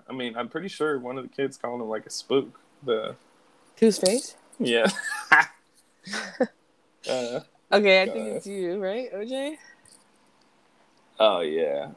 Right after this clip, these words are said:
Speaker 1: Uh, yeah, so Brian bet Stewie that this old lady, I forget, some actress, or I forget her name, was gonna beat Mike Tyson in a boxing match. He bet him fifty bucks, nothing crazy. And s-, and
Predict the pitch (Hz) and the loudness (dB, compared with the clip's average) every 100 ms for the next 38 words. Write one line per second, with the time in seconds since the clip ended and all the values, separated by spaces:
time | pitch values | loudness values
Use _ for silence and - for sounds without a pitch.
0 | - - 110 98 95 - _ _ - _ | -14 -4 -2 -2 -6 -10 _ _ -20 _
1 | _ - 120 95 - 123 117 104 - - | _ 2 2 2 -2 0 0 -2 -8 -4
2 | 117 123 143 151 127 120 - - 110 101 | 0 0 -2 -4 -2 -4 -6 -10 -8 -8
3 | 98 92 85 - - - 107 107 98 98 | -8 -6 -6 -6 -10 -4 -2 -2 -4 -8
4 | 98 101 98 92 90 - - - 95 - | -6 -4 -4 -2 -4 -4 -6 -4 -6 -6
5 | - - 101 - - - 85 90 82 - | -8 -8 -10 -10 -10 -10 -10 -12 -16 -16
6 | - 104 - 80 82 76 76 76 - - | -4 -4 -4 -10 -12 -14 -18 -20 -20 -20
7 | _ - - 127 123 113 101 110 104 - | _ -16 0 0 4 4 4 0 2 4
8 | 110 - 123 120 104 98 95 90 110 113 | 4 4 2 2 -4 -10 -8 2 2 2
9 | 107 95 80 82 - - 185 123 - 110 | -6 -8 -8 -10 -10 -12 -6 -4 2 2
10 | 104 107 - 139 160 127 107 107 - - | 2 -2 -2 0 -2 4 4 4 -4 -4
11 | 113 113 135 117 104 104 107 107 139 _ | -4 -4 -4 -2 -2 -4 -8 -8 -12 _
12 | - _ _ _ _ - 110 - - - | -20 _ _ _ _ -12 -8 -8 -12 -6
13 | 92 98 92 | -4 -4 -8